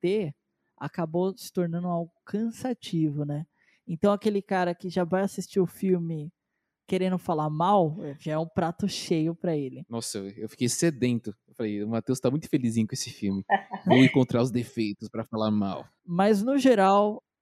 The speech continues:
Speaker 1: eu achei um bom filme.
Speaker 3: O Zack ainda falou, né, que ficou faltando coisa, que ele queria adicionar o, o Lanterna Verde.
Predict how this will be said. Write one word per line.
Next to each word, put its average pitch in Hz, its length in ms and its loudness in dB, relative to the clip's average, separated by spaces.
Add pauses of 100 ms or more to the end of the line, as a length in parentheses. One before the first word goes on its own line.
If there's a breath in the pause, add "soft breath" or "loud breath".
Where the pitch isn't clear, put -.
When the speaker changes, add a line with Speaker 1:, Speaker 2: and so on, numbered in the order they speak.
(120)
Speaker 1:
eu 170 100 2
achei 170 180 0
um 175 60 0
bom 170 140 4
filme. 160 360 -6
Speaker 3:
O 208 40 -8
Zack 233 280 6
ainda 254 320 0
falou, 302 400 6
né, 359 160 4
que 320 120 -14
ficou - 260 0
faltando 247 420 2
coisa, 247 400 6
que 233 100 -6
ele 220 120 0
queria 214 380 2
adicionar 208 580 2
o, 208 200 0
o 196 760 -2
Lanterna 226 520 0
Verde. 214 880 0